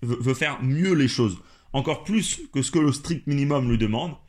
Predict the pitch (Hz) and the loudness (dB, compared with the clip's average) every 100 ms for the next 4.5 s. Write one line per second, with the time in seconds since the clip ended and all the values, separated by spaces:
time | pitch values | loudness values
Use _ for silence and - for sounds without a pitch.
0 | _ _ - - - 127 165 220 190 170 | _ _ -20 -10 -2 0 4 4 6 4
1 | 165 - 180 196 165 160 151 143 - - | 2 0 -2 0 0 0 0 -2 -2 -2
2 | 147 123 123 147 139 127 120 123 117 175 | 0 2 2 0 0 -2 0 0 2 0
3 | - - - 127 123 185 190 175 165 165 | -6 -10 -2 0 0 0 0 0 0 2
4 | 151 131 120 107 | 4 4 2 0